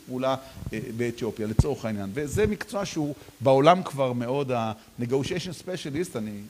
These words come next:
אומר, אה, ב-, ב-, בגאווה רבה, זה מקצוע שאני המצאתי. אה, היום כבר יש חברות שקוראות לו, זה C N O, Chief Negotiation Officer, זה הבן אדם שהוא לא מנהל משא ומתן עבור החברה, הוא מוודא שמי שיוצא מוכן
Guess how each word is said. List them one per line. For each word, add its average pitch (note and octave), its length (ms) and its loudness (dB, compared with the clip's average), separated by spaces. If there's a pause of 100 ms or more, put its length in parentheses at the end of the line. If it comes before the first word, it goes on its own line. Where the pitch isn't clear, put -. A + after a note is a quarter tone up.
(140)
אומר, B2 220 -4
אה, A2+ 180 -4
ב-, G#2 180 -2 (160)
ב-, G2 80 -6 (220)
בגאווה G#2 420 0
רבה, B2 200 0
זה A2 100 0
מקצוע B2+ 180 -2
שאני A2 200 0
המצאתי. A2 500 -2 (760)
אה, G#2+ 200 0
היום C3 200 2
כבר C#3+ 160 4
יש C#3+ 240 4
חברות C3+ 400 0
שקוראות C3+ 220 -2
לו, C#3 80 0
זה A#2+ 100 -2
C B2 320 2
N - 20 0
O, D3 200 2
Chief C#3 180 -4
Negotiation A#2+ 480 -2
Officer, C#3+ 400 -6
זה C3 80 2
הבן B2 140 2
אדם D#3+ 240 -2
שהוא F3 200 -2 (480)
לא E4+ 80 2
מנהל C#4+ 300 2
משא F#3 220 0
ומתן D3+ 280 0
עבור B2 200 0
החברה, G#2 320 -4
הוא B2 100 2
מוודא D3+ 360 0
שמי G3+ 260 -2
שיוצא C#4+ 440 0 (340)
מוכן D#3+ 240 2